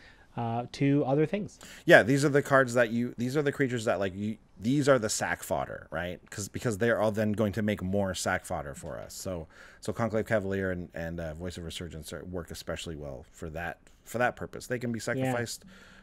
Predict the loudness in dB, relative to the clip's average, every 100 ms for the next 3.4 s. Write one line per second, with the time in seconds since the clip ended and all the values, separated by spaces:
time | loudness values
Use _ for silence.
0 | -20 -6 -2 0 2 0 0 -4 -8 -8
1 | -4 -2 -2 -2 -4 -2 -2 -4 -8 -14
2 | -20 -18 -18 -2 2 4 6 4 4 2
3 | 2 -2 -4